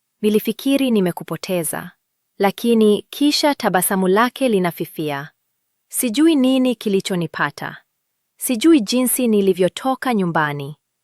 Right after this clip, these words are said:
Sijui kwa nini kichwa changu ni tupu." Anatetemeka akijaribu kukumbuka. "Najua njaa tu.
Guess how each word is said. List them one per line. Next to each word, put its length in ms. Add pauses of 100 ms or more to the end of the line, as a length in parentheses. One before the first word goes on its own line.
(200)
Sijui 440
kwa 200
nini 320
kichwa 300
changu 460
ni 120
tupu." 520 (520)
Anatetemeka 960
akijaribu 680
kukumbuka. 680 (480)
"Najua 380
njaa 340
tu. 340